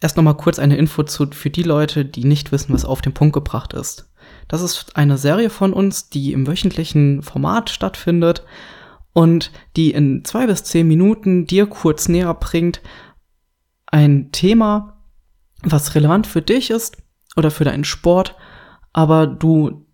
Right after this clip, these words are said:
nicht zu viel Zeit darauf investieren musst, sondern mehr Zeit für deinen Sport und für dein Leben hast.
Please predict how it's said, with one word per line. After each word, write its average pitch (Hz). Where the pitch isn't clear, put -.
nicht 165
zu 262
viel 247
Zeit -
darauf 156
investieren 160
musst, 185
sondern 156
mehr 160
Zeit -
für 147
deinen -
Sport 151
und 143
für -
dein 123
Leben 127
hast. -